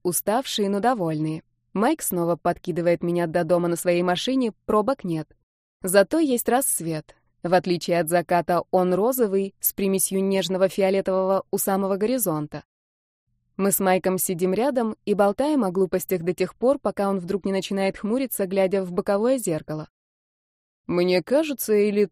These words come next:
тот Мерседес едет за нами уже какую улицу? С самого начала второй авеню", задумчиво произносит он.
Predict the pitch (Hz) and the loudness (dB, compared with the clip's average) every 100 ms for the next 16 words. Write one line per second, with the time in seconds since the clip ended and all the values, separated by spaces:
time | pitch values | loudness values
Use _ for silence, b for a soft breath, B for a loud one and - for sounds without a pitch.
0 | _ - 190 202 190 - 196 233 302 - | _ 2 2 0 -2 0 0 0 -2 0
1 | 208 190 180 208 208 208 208 196 208 208 | -2 -2 -2 0 0 0 0 -2 -2 -2
2 | 240 277 247 160 151 - 151 175 _ _ | 0 0 0 -2 -2 -6 -8 -12 _ _
3 | - - - 202 202 202 202 - 202 202 | -6 -2 0 2 2 0 -2 0 2 2
4 | - 208 214 233 277 247 156 151 _ - | 2 2 2 2 2 0 -2 -6 _ -8
5 | 170 185 170 170 - 170 170 170 170 170 | 2 2 2 -2 -2 -4 -2 -2 0 -2
6 | 170 170 170 165 | -2 -2 -2 -4